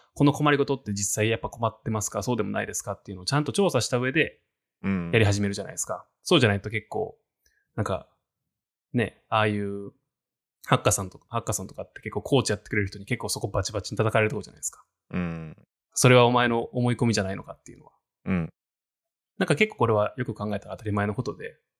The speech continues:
Speaker 1: ら逆に言うとなんかこう、すごい今格差が広がってる日本社会で、なんか政府の偉い人とか、業界の偉い人が集まった有識者会議やっても、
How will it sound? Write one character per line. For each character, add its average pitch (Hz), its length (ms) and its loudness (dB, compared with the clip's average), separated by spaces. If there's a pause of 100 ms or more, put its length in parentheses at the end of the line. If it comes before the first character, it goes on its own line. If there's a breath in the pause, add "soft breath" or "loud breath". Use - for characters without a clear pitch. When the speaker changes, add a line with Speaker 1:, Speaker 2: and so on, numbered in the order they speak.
(420)
Speaker 1:
ら 131 100 4
逆 185 220 6
に 208 80 4
言 202 60 4
う - 20 -2
と 196 120 -4
な 190 120 0
ん - 20 -16
か 110 100 -6
こ 104 340 -8
う、 - 20 -20 (320)
す - 220 -4
ご 160 120 6
い - 20 6
今 107 140 4
格 - 200 -2
差 110 100 -2
が 101 80 -4
広 107 160 0
が 107 80 0
っ - 120 -10 (160)
て 113 60 -2
る 107 280 0
日 110 100 2
本 113 160 2
社 127 120 0
会 98 200 -6
で、 110 300 0 (320)
な - 40 -20
ん - 20 -12
か 107 60 -2
政 123 280 4
府 110 60 -4
の 104 120 0
偉 113 160 6
い 101 40 -2
人 - 140 -16
と - 100 -20
か、 - 320 -2 (200)
業 113 120 2
界 110 120 2
の 110 80 -2
偉 110 80 0
い - 40 0
人 113 100 -10
が 104 120 -4
集 - 120 -4
ま 101 80 0
っ - 120 -12
た 101 140 -4
有 107 140 0
識 110 180 -2
者 113 80 -2
会 107 160 0
議 104 60 -4
や 107 60 0
っ - 60 -6
て - 80 -14
も、 107 340 -2